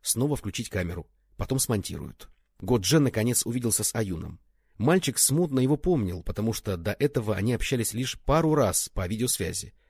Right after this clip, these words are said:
пока Го Джен жил в другом городе. Однако это не помешало этому любвеобильному ребёнку протащить бедного парня по всем павильонам и изведанным углам "Тысячи эпох",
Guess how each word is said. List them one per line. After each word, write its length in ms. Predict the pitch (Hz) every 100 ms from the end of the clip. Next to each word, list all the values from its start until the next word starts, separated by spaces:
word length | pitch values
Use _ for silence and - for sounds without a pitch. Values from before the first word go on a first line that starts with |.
| _
пока 300 | 98 - 98
Го 160 | 80 90
Джен 420 | 85 110 135 120
жил 160 | 92 101
в 40 |
другом 260 | 92 113 107
городе. 440 | 107 80 - - _ _ _ _ _
Однако 380 | - 123 208 202
это 180 | 254 175
не 80 | 165
помешало 540 | 160 139 151 143 139
этому 500 | 117 113 110 107 104 -
любвеобильному 720 | 101 85 85 87 73 104 95 85
ребёнку 520 | 87 143 175 156 139 _ _ -
протащить 560 | - 90 - 175 147
бедного 440 | 87 123 85 90 85
парня 380 | 160 165 131
по 140 | - 95
всем 240 | - 170
павильонам 640 | 151 98 92 110 117 104 90 _ _
и 140 | 98 95
изведанным 480 | 85 131 123 117 -
углам 440 | 98 90 101 110
"Тысячи 420 | - 101 92 -
эпох", 340 | 90 82 -